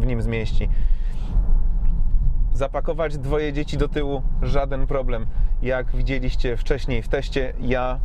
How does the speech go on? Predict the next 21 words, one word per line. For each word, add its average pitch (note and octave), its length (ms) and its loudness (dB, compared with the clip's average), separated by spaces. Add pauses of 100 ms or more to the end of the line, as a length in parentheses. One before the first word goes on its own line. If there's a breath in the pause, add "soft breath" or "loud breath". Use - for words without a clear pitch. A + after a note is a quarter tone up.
(120)
bez B2 180 -2
problemu A#2+ 460 -4
przy A#2+ 200 0
moim A#2 340 -2
metrze A#2+ 320 -2
osiemdziesiąt A2+ 540 -4
dwa A2 240 -2
wzrostu, A2+ 500 0 (400 loud breath)
e, G#2+ 140 0
mieszczę A#2 400 -2
się A#2+ 180 -2
tam D3 320 -4 (1400 loud breath)
i B2 340 2
zmieści C3 380 -2
się B2+ 120 -2
tam A#2+ 180 -2
też A#2 180 -2
na A#2 120 -2
pewno A#2+ 320 -4
i A#2 220 -2
osoba G#2+ 520 -2